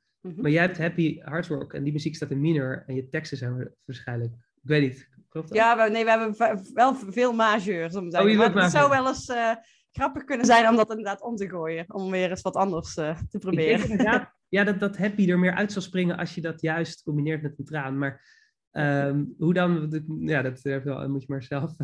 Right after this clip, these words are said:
Speaker 2: <laughs>
Speaker 1: Ja, ik, eh, er zijn weer heel veel zaadjes geplant. <laughs>
Speaker 2: Ja.
Speaker 1: Nou, ik denk dat we allebei de muzikanten in ieder geval een antidepressieve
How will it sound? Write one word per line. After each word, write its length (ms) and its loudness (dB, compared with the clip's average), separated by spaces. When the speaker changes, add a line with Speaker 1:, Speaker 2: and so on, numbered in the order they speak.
Speaker 2:
<laughs> 160 -2
Speaker 1:
Ja, 300 4
ik, 180 -4
eh, 440 4
er 100 0
zijn 160 2
weer 80 2
heel 140 4
veel 260 -2
zaadjes 380 2
geplant. 520 -4
<laughs> 460 -2
Speaker 2:
Ja. 140 2
Speaker 1:
Nou, 260 0
ik 80 -6
denk 160 -4
dat 120 -10
we 300 -2
allebei 480 -2
de 300 -4
muzikanten 600 -2
in 60 -6
ieder 180 -4
geval 220 -6
een 180 -8
antidepressieve 1300 -4